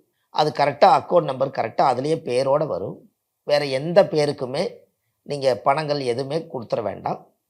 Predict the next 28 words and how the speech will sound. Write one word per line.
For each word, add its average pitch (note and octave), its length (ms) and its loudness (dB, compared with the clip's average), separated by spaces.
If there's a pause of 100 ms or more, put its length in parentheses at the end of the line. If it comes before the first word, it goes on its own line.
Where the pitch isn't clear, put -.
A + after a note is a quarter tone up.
(380)
அதுல D3 240 2
பேரே F#3 480 4
வந்து E3 240 0
சுப D#3+ 260 0
மாரிமுத்துன்னு C#3+ 600 0
பேர் E2 260 -6
வரும். - 220 -20 (600)
அந்த C3+ 160 -4
சுப F3 280 0
மாரிமுத்துன்னு E3 680 0
பேர், C3+ 220 -2
அஷ்டோ - 300 0
சுப D#3 260 -2
மாரிமுத்துன்னு D3 540 -2
பேர் A#2 240 -4
வரும். G2 300 -4 (260)
அந்த D#3+ 260 0
பேர்ல D3+ 480 4 (580)
அது D#3+ 200 2
வந்து E3 200 0
கரெக்டா D3 380 4
நீங்க D3+ 220 -2
கேட்டு C3+ 360 -4
தான் D#3+ 220 0 (120)
கட்டணும். A#2+ 460 -4 (200)
இல்ல D#3+ 360 4
நீங்க E3+ 240 -2
வந்து C#3+ 240 -4